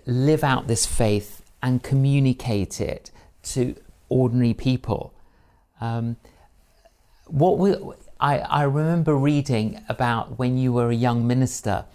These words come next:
of, um, in Nottingham, actually, uh, where, you know, trying to communicate what you believed. Um, and that's what we're trying to do today.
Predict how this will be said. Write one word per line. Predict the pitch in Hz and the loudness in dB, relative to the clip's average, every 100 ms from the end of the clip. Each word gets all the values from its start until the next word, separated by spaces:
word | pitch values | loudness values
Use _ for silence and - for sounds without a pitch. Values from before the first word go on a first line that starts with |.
| - - _ _ | -20 -20 _ _
of, | 123 113 110 - | -6 -6 -8 -2
um, | 120 117 113 - | 0 2 0 0
in | 131 131 | 2 4
Nottingham, | 151 147 - 113 101 | 2 0 2 2 2
actually, | - - - 101 113 - - - - 123 | -2 -4 -2 -2 -2 -6 -20 -20 -8 -2
uh, | 120 | -2
where, | 127 127 - | 0 -2 -2
you | 139 139 | 0 0
know, | 120 | 0
trying | - - 156 160 160 | -2 0 2 2 0
to | 143 | -4
communicate | - 139 139 147 143 127 - 92 95 - - - _ - _ _ - | -4 0 0 2 2 0 -2 -2 -2 -6 -16 -16 _ -20 _ _ -4
what | 120 123 151 | 0 0 0
you | 127 127 | 2 2
believed. | 117 123 123 127 113 - 95 - - - _ - | 2 2 4 4 2 0 -6 -10 -16 -16 _ -8
Um, | 127 120 120 120 - - - _ - | -4 -4 -4 -8 -16 -20 -20 _ -6
and | 135 139 - | -2 -2 -2
that's | 156 170 - | 0 0 2
what | 160 139 | 2 2
we're | 139 | 0
trying | 139 131 | 2 2
to | 117 | 2
do | 123 113 | 2 0
today. | - 107 131 117 104 104 | -2 -2 0 2 0 -4